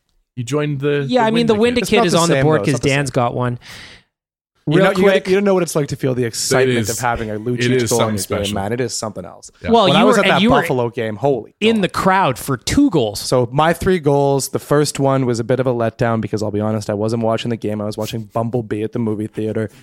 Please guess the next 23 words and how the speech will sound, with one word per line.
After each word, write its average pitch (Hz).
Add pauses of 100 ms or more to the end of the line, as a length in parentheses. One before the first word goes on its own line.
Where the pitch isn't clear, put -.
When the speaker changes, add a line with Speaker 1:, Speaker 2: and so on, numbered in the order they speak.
(280)
Speaker 3:
But 165 (200)
I 139
made 131
up 170
for 165
it 151
by 131
being 151
in 143
a 139
game 139
in 127
which 131
he 127
scored 117
two 254
goals, 175
and 143
I 131
was 131
on 127
the 110
Jumbotron. 127